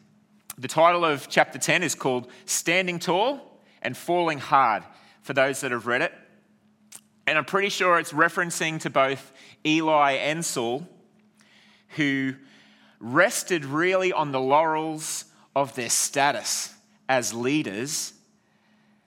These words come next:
but they lost the character that was required for them to stand firm in the trying times. And so the title I've given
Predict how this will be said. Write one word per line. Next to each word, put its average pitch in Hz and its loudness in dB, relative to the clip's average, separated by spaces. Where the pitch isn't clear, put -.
but 117 -2
they 147 2
lost 151 0
the 131 -10
character 143 0
that 131 -2
was 127 -8
required 123 -2
for - -8
them 113 -6
to 113 -14
stand 123 -6
firm 117 -6
in 123 -10
the 113 -6
trying 117 -4
times. 98 -10
And 139 -8
so 156 -2
the 156 -2
title 214 2
I've 151 2
given 135 -6